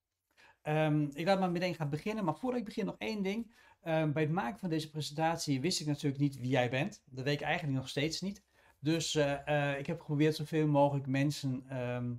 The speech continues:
te kunnen bereiken met deze presentatie. Dat betekent ook dat de inhoud is eigenlijk afgestemd een beetje op de, op middenkennisniveau, wil ik, wil ik even zeggen. Dat betekent van, heb je zoiets van, "Dit gaat te snel voor mij. Dit vind ik, eh, eh, niet prettig om te kijken, want het gaat echt te snel."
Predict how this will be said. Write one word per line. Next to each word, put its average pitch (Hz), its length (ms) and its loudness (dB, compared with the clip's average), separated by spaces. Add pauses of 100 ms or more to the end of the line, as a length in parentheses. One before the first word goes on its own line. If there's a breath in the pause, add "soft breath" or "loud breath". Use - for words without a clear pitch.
(140)
te - 100 -18
kunnen 180 220 2
bereiken 151 340 2
met 143 100 2
deze 139 180 -2
presentatie. 131 580 -4
Dat 123 100 -14
betekent 127 300 0
ook 135 220 -2
dat 120 140 -8
de - 120 -10
inhoud 139 480 0 (400 soft breath)
is - 200 -10
eigenlijk 123 360 -8
afgestemd 123 320 -6
een 127 60 -2
beetje 135 160 -4
op - 100 -8
de, - 160 -14
op 123 140 -18
middenkennisniveau, 139 1160 0
wil 131 120 -6
ik, 131 160 -10 (180)
wil 127 120 -4
ik 127 80 -8
even 131 240 -6
zeggen. 123 320 -6 (380 loud breath)
Dat - 80 -20
betekent 143 460 4
van, 135 300 -2 (340 loud breath)
heb 170 140 -2
je 196 60 -2
zoiets 156 220 2
van, 135 140 -2
"Dit 160 160 2
gaat 147 140 -2
te 131 80 -8
snel 196 260 0
voor 208 120 -6
mij. 254 280 -2 (100)
Dit 151 160 -8
vind 147 160 0
ik, 139 200 -4
eh, 120 480 -4
eh, 123 80 -6
niet 160 180 -4
prettig 190 340 -2
om 147 100 -2
te 147 100 -6
kijken, 143 260 2
want - 140 -6
het - 80 -10
gaat - 140 -20
echt 190 220 -2
te - 80 -8
snel." 190 400 -2